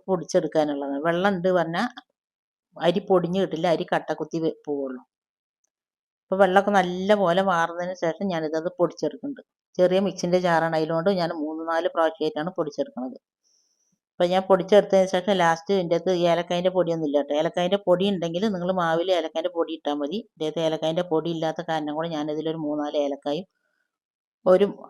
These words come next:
അര ടീസ്പൂൺ ചെറിയ ജീരകം ഇട്ട് ഒന്ന് നല്ലപോലെ ഒന്ന് പൊടിച്ചെടുക്കുന്നുണ്ട്. ഒരുപാട് പൊടിഞ്ഞു പോകരുത്.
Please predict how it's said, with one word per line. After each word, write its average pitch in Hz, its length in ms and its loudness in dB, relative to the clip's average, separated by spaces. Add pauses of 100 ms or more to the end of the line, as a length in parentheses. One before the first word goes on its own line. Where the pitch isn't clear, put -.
അര 180 200 0
ടീസ്പൂൺ 185 340 0 (100)
ചെറിയ 170 280 2
ജീരകം 170 300 0
ഇട്ട് 185 140 2 (120)
ഒന്ന് 180 180 0 (200)
നല്ലപോലെ 165 520 0
ഒന്ന് 202 180 -4
പൊടിച്ചെടുക്കുന്നുണ്ട്. 151 560 -2
ഒരുപാട് 190 360 4 (1000)
പൊടിഞ്ഞു 185 400 4
പോകരുത്. 147 360 2